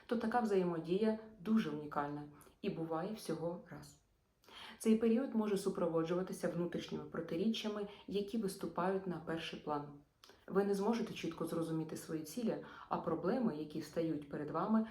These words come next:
можуть певним чином заводити в глухий кут. Будьте обережні зі світом ілюзій,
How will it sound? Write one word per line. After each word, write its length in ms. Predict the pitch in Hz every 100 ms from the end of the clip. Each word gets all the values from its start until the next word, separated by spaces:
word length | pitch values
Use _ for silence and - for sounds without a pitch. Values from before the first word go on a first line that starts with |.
| - -
можуть 440 | 220 226 196 -
певним 360 | 175 170 202 196
чином 320 | 233 220 220
заводити 500 | 175 151 165 175 190
в 40 |
глухий 360 | - 151 - 160
кут. 280 | - - - - - - - _ _ _ _ _ _ _
Будьте 300 | 196 277 175
обережні 420 | 151 151 147 156
зі 100 | 147
світом 360 | - - 156 151
ілюзій, 400 | 147 147 -